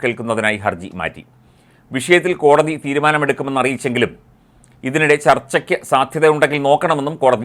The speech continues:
നിർദ്ദേശം നൽകിയിട്ടുണ്ട്. കടമെടുപ്പ് പരിധിയിൽ സുപ്രീം കോടതി നിർദ്ദേശപ്രകാരവും കേന്ദ്രവും കേരളവും നടത്തിയ ചർച്ച പരാജയമായിരുന്നുവെന്ന് ധനമന്ത്രി കെ എൻ ബാലഗോപാൽ പ്രതികരിച്ചിരുന്നു. കേരളം ഉന്നയിച്ച ആവശ്യങ്ങൾ കേന്ദ്രം അംഗീകരിച്ചില്ല.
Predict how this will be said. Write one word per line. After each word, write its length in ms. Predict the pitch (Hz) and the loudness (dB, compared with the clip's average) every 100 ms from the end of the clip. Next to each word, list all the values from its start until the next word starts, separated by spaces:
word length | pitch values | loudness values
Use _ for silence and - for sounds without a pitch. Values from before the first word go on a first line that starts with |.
| 123 | -4
നിർദ്ദേശം 340 | 117 127 123 107 | -2 -2 -4 -8
നൽകിയിട്ടുണ്ട്. 440 | 85 82 76 73 71 _ _ _ _ _ | -8 -8 -10 -14 -16 _ _ _ _ _
കടമെടുപ്പ് 400 | 117 127 127 127 120 | 2 2 2 -2 0
പരിധിയിൽ 320 | 127 123 139 135 | 0 0 -6 -6
സുപ്രീം 260 | 123 139 139 | -2 -2 2
കോടതി 240 | 135 127 135 | 0 -2 -6
നിർദ്ദേശപ്രകാരവും 800 | 117 123 127 123 127 123 123 147 - | -4 -2 -4 -4 0 2 2 0 0
കേന്ദ്രവും 400 | 127 131 147 92 - _ _ _ - | 0 4 2 2 -6 _ _ _ 0
കേരളവും 320 | 131 135 135 127 | 2 4 2 0
നടത്തിയ 240 | 127 135 123 | 0 -2 0
ചർച്ച 200 | 123 - 127 123 | 0 4 4 4
പരാജയമായിരുന്നുവെന്ന് 840 | 123 160 160 151 131 117 117 113 131 120 | 6 6 4 2 2 0 -4 -6 -6 -4
ധനമന്ത്രി 360 | 127 123 117 107 - | -4 -2 -4 -4 0
കെ 80 | 135 | 0
എൻ 80 | 139 | 2
ബാലഗോപാൽ 480 | 113 117 120 113 104 92 | 4 4 4 4 2 0
പ്രതികരിച്ചിരുന്നു. 600 | 101 95 90 - 87 80 - _ _ _ _ _ | -4 -2 -4 -6 -14 -14 -20 _ _ _ _ _
കേരളം 260 | 131 156 170 | 2 4 2
ഉന്നയിച്ച 260 | 160 165 165 147 | 2 0 4 4
ആവശ്യങ്ങൾ 340 | 147 160 147 143 | 4 -4 -2 -2
കേന്ദ്രം 280 | 135 131 123 | 0 0 0
അംഗീകരിച്ചില്ല. 520 | 120 117 92 87 | 0 -2 -2 -8